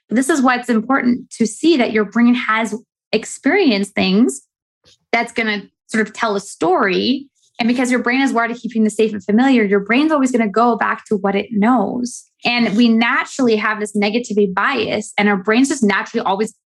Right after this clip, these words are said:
tend to just go to the negative side. I don't know if you've heard this, Carol. You can do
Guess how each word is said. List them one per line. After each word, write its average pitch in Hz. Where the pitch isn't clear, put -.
tend 196
to 196
just 196
go 185
to 202
the 196
negative 247
side. 76
I 175
don't 226
know 226
if 220
you've 226
heard 240
this, 240
Carol. 240
You 277
can 330
do 302